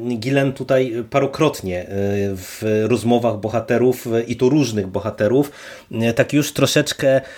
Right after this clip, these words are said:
e, podbudowuje, e, właśnie ten element, nie? Gdzie mamy, e, zniszczenie Alderana, gdzie mamy zniszczenie Jeddy, czyli z jednej strony mamy takie,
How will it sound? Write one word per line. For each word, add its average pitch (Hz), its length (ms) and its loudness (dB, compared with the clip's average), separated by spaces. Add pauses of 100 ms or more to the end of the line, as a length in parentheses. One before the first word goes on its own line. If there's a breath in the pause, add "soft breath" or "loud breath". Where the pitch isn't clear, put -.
(120)
e, 123 120 0
podbudowuje, 123 960 2
e, 104 160 -2
właśnie 110 340 -2
ten 123 240 2
element, 101 520 0
nie? 113 260 2
Gdzie 107 200 -4
mamy, 113 400 2 (320 loud breath)
e, 110 380 0
zniszczenie 117 540 0
Alderana, 113 480 2
gdzie 110 180 -4
mamy 110 240 0
zniszczenie 110 600 -2
Jeddy, 131 340 0
czyli 110 400 -4
z 104 100 -8
jednej 110 280 0
strony 110 360 -2
mamy 107 300 2
takie, 107 400 0